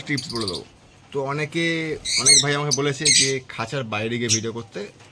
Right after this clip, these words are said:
পাখির আওয়াজে শোনা যায় না, চলো খাঁচার বাইরে গিয়ে কথা বলবো, ঠিক আছে? তো পাখির খাঁচার বাইরে চলে এসেছি। তো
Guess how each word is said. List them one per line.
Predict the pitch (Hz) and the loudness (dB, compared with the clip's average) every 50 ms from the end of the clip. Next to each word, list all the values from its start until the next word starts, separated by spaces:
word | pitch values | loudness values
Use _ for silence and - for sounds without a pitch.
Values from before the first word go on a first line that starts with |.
| - - - - - _ | -20 -20 -20 -20 -20 _
পাখির | - 101 - - 127 123 | -18 -14 -10 -6 -4 -2
আওয়াজে | 117 117 117 120 113 - | 0 2 2 0 0 -2
শোনা | 117 113 113 110 | -4 -4 -4 -4
যায় | 110 110 113 | -4 -6 -6
না, | 135 139 - | -8 -10 -10
চলো | 127 135 - - | -10 -10 -10 -12
খাঁচার | - - 120 113 101 | -12 -10 -10 -8 -8
বাইরে | 101 98 98 110 | -6 -6 -6 -6
গিয়ে | 131 147 131 | -6 -6 -8
কথা | 101 80 80 87 | -8 -8 -8 -10
বলবো, | 67 65 - - - - - - - - - - - - | -10 -12 -14 -16 -18 -20 -20 -20 -20 -20 -20 -20 -18 -8
ঠিক | - 180 214 202 | -4 -2 -2 -2
আছে? | 165 151 107 - - - - - - - - - - - - - - - _ _ _ _ - - - - - - - - - - - - - - - - - _ _ - | -2 -6 -14 -16 -18 -14 -6 -2 0 2 2 2 2 0 -2 -10 -14 -20 _ _ _ _ -20 -20 -20 -20 -20 -20 -20 -20 -20 -20 -20 -20 -20 -20 -20 -20 -20 _ _ -6
তো | 135 147 143 - | -6 -4 -2 -2
পাখির | 120 117 - - 151 151 151 139 - - | -2 -2 -2 -4 -6 -6 -6 -8 -10 -10
খাঁচার | - 107 - 131 127 120 117 | -8 -6 -4 -4 -2 0 2
বাইরে | 117 117 123 120 - | 2 2 0 -2 -2
চলে | 120 120 123 120 | -2 -2 -2 -4
এসেছি। | 123 113 104 131 135 147 139 - - - _ _ _ - _ _ _ - | -6 -8 -10 -8 -10 -10 -12 -14 -20 -20 _ _ _ -20 _ _ _ -8
তো | 135 131 | -6 -4